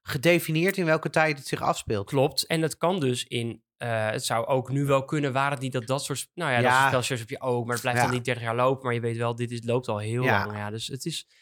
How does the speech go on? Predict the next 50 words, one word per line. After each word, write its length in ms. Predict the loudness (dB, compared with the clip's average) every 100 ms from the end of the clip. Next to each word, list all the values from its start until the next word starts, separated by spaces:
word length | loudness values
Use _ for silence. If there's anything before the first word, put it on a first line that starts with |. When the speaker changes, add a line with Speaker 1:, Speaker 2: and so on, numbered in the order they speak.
| -20
Speaker 2:
het 80 | _
is 80 | -4
wat 100 | -2
dat 100 | -2
betreft 220 | -2 -6
verder 240 | -4 -4 -4
tijdloos. 440 | -2 0 0 -2 _ -20 _
Maar 340 | 0 0 -2 _ _ _
ja, 260 | -2 -2 -4 -4
als 140 | -4
die 100 | -2
kikkers 320 | -2 -2 -2
eenmaal 240 | -2 0 0
uit 180 | -2
het, 200 | -4 -4
uit 160 | -4 -2
het, 220 | -4 -8
uit 160 | -6 -6
het 120 | -4
plafond 420 | -4 0 2 0 0
<laughs> 60 |
komen 220 | 2 2
zetten, 480 | 2 -2 0 -2 -2 -8 -20 -6
dan 200 | -2 0
denk 140 | 0
ik, 120 | -2 0
ja, 160 | 2
de 160 | 2 -2
kikkers, 520 | -6 -4 -2 -4 -8
eh, 440 | -4 0 2 2 0
kunnen 240 | 0 0 0
er 80 | -2
net 180 | -2
mee 160 | -2 0
door, 320 | 2 2 2
maar 120 | 0 -2
die 100 | -4
zitten 220 | -6 -6
op 60 |
het 80 | -2
randje 240 | 0 0 -4
voor 100 | -4
mij. 100 | -4
Ik 180 | -4
denk 180 | -4 -4
niet 260 | -2 -4 -6
echt 280 | -6 -6 -4
dat 160 | -4 -2
dat 220 | -2 -4
allemaal 580 | -4 -2 0 0 0